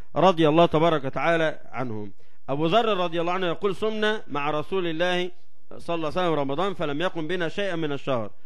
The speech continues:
حتى بقي سبع، فقام بنا حتى ذهب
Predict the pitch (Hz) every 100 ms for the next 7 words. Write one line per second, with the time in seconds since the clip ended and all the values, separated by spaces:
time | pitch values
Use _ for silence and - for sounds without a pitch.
0 | - - - - 190 190 160 160 196 190
1 | 170 143 139 107 101 - - - - -
2 | - - 117 - 220 214 185 208 180 131
3 | 117 160 156 143 196 202 190 180